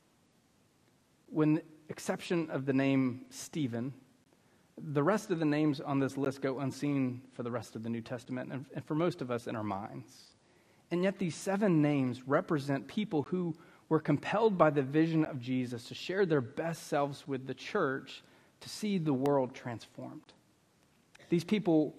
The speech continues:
were picked out of their congregation because of their reputation, the way they personified Jesus, and their,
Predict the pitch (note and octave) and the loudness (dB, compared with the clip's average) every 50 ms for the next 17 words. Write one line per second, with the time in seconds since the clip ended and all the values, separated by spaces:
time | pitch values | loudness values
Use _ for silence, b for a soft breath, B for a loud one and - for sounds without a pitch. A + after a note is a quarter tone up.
0 | - - D3+ C#3 - - - G#3+ G#3 - - D#3+ D#3+ E3 E3 C#3+ C#3+ C3 - - | -4 -2 0 0 0 2 0 0 0 2 2 4 4 4 4 2 2 0 0 0
1 | - - F#3+ F3 D#3+ D#3 C#3 D3+ D3+ D#3+ D3+ - D#3 C#3 C3 C#3+ B2+ - D3+ D3 | -2 0 2 4 4 4 4 4 2 2 2 0 -2 0 0 0 0 0 0 0
2 | C#3 C3 B2 C3+ A#2+ A#2+ C3+ C3 C3 C#3+ C3+ C3 - E3+ E3+ D#3+ - D#3 C#3+ C#3 | 0 0 -2 -2 0 2 2 0 2 0 -4 -2 -2 -2 -2 -2 0 0 -2 -2
3 | - B B B B B B B B B D3 C#3+ D#3 F3 F3+ D#3+ E3 D#3 D3+ - | -2 B B B B B B B B B 4 6 8 8 8 8 6 6 4 4
4 | C#3+ B2+ - - - D#3+ E3+ F#3 D3+ - - C3+ B2+ A#2 A2+ - D#3+ F#3+ G3 F3 | -2 -8 -6 -4 -2 0 0 0 0 0 0 -2 -2 -4 -6 -4 -2 0 0 0
5 | E3 E3+ D#3 - - C#3+ C#3+ C#3 C3+ C3 C3 | 0 -2 -2 -2 -2 0 2 4 4 2 2